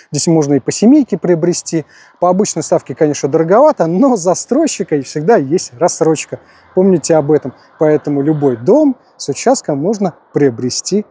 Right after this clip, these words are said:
в рассрочку, что достаточно интересно и выгоднее, чем ипотека.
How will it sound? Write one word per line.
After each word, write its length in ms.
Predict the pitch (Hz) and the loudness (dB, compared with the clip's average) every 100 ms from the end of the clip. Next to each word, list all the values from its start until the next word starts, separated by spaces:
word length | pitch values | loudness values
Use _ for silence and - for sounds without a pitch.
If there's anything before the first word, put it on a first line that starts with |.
| _ - | _ -10
в 140 | 120 | -2
рассрочку, 1400 | 139 190 233 - - _ - 151 165 208 - - 143 139 - _ - | 2 2 2 -6 -14 _ -4 0 2 0 -4 -10 -6 -6 -8 _ -16
что 460 | - - 269 262 - | -6 0 2 0 -4
достаточно 840 | 160 160 - 147 143 - 131 117 _ | -2 -2 0 0 0 -2 -8 -8 _
интересно 840 | 135 131 - 196 294 - 208 185 - _ - | -4 -2 2 2 2 0 -2 -4 -8 _ -2
и 240 | 277 285 - - - | 0 0 -2 -20 -2
выгоднее, 520 | 170 302 208 151 135 | 2 4 2 0 -4
чем 300 | 113 208 240 | -4 -2 -2
ипотека. 500 | - 123 - - 110 | -4 -10 -12 -14 -20